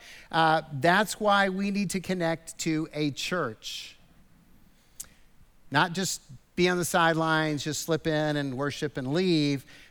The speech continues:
but actually get involved in serving, get involved in life groups where people get to know you and you have connection with them and they can help you grow and you can help them grow, and, and we're in this together. Actually, you wanna see how the body looks, join a life group.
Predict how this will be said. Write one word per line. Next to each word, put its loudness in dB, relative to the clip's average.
but 4
actually 0
get 2
involved 4
in -4
serving, 0
get 0
involved 2
in -2
life 2
groups -2
where -6
people -4
get -4
to -6
know 2
you 0
and -4
you 0
have 2
connection -2
with -2
them 0
and -2
they 2
can -2
help 0
you -2
grow 4
and -2
you -2
can -4
help -2
them 0
grow, 2
and, 0
and -2
we're 2
in -2
this -2
together. 2
Actually, 0
you 0
wanna 0
see -2
how -2
the -2
body 2
looks, -2
join -2
a -2
life -4
group. -14